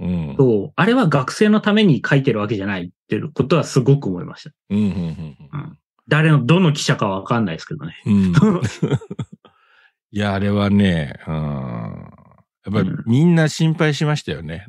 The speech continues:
Speaker 1: なんかね。
Speaker 2: うん。
Speaker 1: うん。うん。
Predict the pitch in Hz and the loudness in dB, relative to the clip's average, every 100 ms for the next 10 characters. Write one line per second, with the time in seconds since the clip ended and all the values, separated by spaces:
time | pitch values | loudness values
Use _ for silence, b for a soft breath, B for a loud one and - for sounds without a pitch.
0 | - 73 - 95 90 92 92 85 80 - | -14 -8 -4 -2 -2 -2 -2 -4 -6 -10
1 | - b b b b b _ - - - | -18 b b b b b _ -12 -10 -8
2 | - | -12